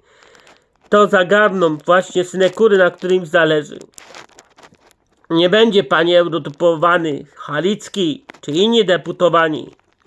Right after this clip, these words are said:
panie Biedroń, eurodeputowany, pani Kopacz, pani, no,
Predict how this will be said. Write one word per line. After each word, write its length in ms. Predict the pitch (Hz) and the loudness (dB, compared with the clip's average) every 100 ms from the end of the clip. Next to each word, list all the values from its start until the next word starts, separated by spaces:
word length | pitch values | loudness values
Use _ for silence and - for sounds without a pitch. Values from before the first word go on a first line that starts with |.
| - _ - _ - _ _ - _ | -20 _ -20 _ -20 _ _ -20 _
panie 240 | 139 139 127 | -4 -4 -2
Biedroń, 600 | 151 202 196 208 165 143 - _ _ _ _ - | 0 2 2 2 2 0 -12 _ _ _ _ -4
eurodeputowany, 1300 | 170 165 165 156 147 _ - 156 160 147 151 143 131 - _ - _ _ _ _ _ _ _ - _ _ _ _ _ _ - | 2 4 4 2 -6 _ -8 -4 -2 0 0 0 -6 -12 _ -20 _ _ _ _ _ _ _ -20 _ _ _ _ _ _ -4
pani 520 | 139 151 143 139 131 _ _ _ _ _ - | 0 0 -2 -6 -12 _ _ _ _ _ -16
Kopacz, 840 | - 196 - 202 175 - - - _ _ _ _ _ _ _ _ _ _ _ _ _ _ - _ _ _ - | 0 0 2 2 0 -2 -20 -20 _ _ _ _ _ _ _ _ _ _ _ _ _ _ -20 _ _ _ -2
pani, 420 | 156 160 151 - _ _ _ _ _ _ 180 | 0 2 -2 -6 _ _ _ _ _ _ -8
no, 340 | 185 175 | 0 0